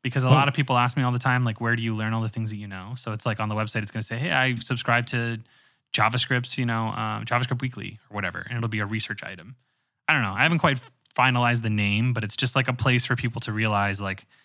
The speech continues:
Speaker 1: you know, "Where do I go to learn all this stuff?" Oh, it's, like, Udemy's on there. And I just have a little blurb about why I like Udemy.
Speaker 2: That's a good, that's a good spot. I've heard that referred to as the what I use page, the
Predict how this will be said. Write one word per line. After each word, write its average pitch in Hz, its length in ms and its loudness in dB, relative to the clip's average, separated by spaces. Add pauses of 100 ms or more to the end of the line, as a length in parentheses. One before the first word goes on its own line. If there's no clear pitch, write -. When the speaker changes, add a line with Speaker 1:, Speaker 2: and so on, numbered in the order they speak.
(560)
Speaker 1:
you 113 80 0
know, 98 140 0
"Where 135 320 4
do 156 100 4
I 135 160 6
go 135 140 2
to 131 60 2
learn 139 120 4
all 143 80 4
this 107 120 -2
stuff?" 87 280 -6
Oh, - 60 -4
it's, - 80 -6
like, 110 160 -4
Udemy's 120 380 4
on 85 140 -6
there. 98 240 -12 (280)
And 113 80 -2
I - 20 0
just 113 160 -2
have 123 100 0
a 123 40 0
little 117 160 2
blurb 117 180 2
about 110 200 0
why 110 120 0
I 107 60 -2
like 104 160 -4
Udemy. 101 360 -6 (220)
Speaker 2:
That's - 160 2
a 180 60 0
good, 120 260 4
that's 123 160 4
a - 20 -14
good - 240 0
spot. 87 360 2
I've 110 120 4
heard 139 140 6
that 110 140 4
referred 101 320 0
to - 160 2
as 92 560 0 (1500)
the 92 720 2 (880)
what 95 260 4
I 90 40 2
use 107 420 4
page, 147 680 4
the 92 420 2